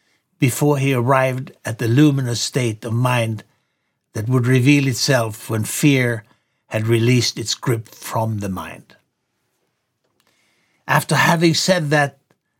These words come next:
a new kind of dark, foul-smelling paste was given to Martin to swallow. The result was days of balancing on the sharp edges between terrifying dreams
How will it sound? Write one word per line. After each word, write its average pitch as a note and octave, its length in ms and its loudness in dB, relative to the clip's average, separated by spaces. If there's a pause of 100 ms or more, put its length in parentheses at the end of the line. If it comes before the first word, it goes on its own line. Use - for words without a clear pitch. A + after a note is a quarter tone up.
(240)
a B2+ 80 0
new F3 280 6
kind A#2 360 -6
of G2+ 180 -8
dark, A#2 380 -2
foul-smelling A2 1080 -2
paste A2 440 -4
was G2+ 160 -8
given G#2+ 340 -4
to G2+ 120 -10
Martin G2+ 520 -8 (280)
to C#3 100 -8
swallow. F2 560 -8 (920)
The C3 120 4
result D3 640 2
was C3 200 -2
days C#3+ 640 2
of A2+ 240 -4
balancing B2+ 640 0
on A2 160 -8
the A2 100 -4
sharp B2+ 520 -2
edges A#2 540 -2 (460)
between G#2 340 -8
terrifying B2 680 -2
dreams A2+ 600 -2